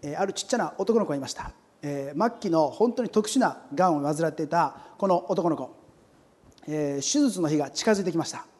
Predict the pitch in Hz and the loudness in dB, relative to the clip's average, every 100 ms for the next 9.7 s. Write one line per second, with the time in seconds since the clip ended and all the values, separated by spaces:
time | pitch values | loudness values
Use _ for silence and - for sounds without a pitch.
0 | _ _ - - 196 196 254 233 190 240 | _ _ -20 -4 0 6 6 6 2 -4
1 | 185 185 - 202 196 190 165 170 139 135 | -2 -2 0 0 0 -2 -4 -4 -4 -2
2 | 143 165 - - - - 151 151 233 233 | 0 0 0 -10 -12 -2 0 4 6 6
3 | 175 - 190 202 208 - - 170 - 151 | 4 0 0 0 0 -2 -6 -6 -4 -2
4 | 156 139 - - _ 151 147 147 165 180 | 0 -2 -6 -20 _ -8 -6 -6 -8 -6
5 | 175 190 156 147 156 131 - 190 180 165 | -2 -2 -2 -2 -4 -6 -8 -4 0 0
6 | 160 - - _ - 247 185 147 151 135 | -2 -8 -20 _ 6 6 6 2 0 -2
7 | 131 - 165 233 - 208 - - 160 120 | -4 0 2 4 4 2 2 -4 -4 -2
8 | 185 240 - - - 220 - 240 165 - | 0 -2 -2 -18 -8 -4 4 6 6 0
9 | - - - 247 196 185 | -16 -2 6 6 6 0